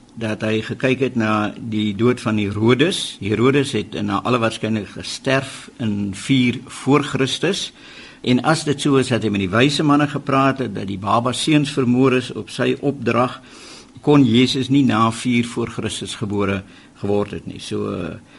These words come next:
dit is waar die vier vandaan kom. Nou, deesdae is daar nou addisionele inligting wat gekom het, en daar is mense wat sê, maar dit behoort nie vier voor Christus te wees nie, dit moet een voor Christus wees. En dit verduidelik dan daardie datum, hoekom hy op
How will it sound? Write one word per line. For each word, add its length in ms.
dit 140
is 160
waar 100
die 100
vier 300
vandaan 340
kom. 140
Nou, 260
deesdae 540
is 160
daar 240
nou 480
addisionele 640
inligting 640
wat 240
gekom 300
het, 100
en 80
daar 80
is 100
mense 320
wat 140
sê, 140
maar 300
dit 180
behoort 260
nie 80
vier 400
voor 160
Christus 420
te 140
wees 160
nie, 80
dit 160
moet 160
een 320
voor 180
Christus 520
wees. 300
En 120
dit 180
verduidelik 460
dan 340
daardie 600
datum, 580
hoekom 340
hy 140
op 160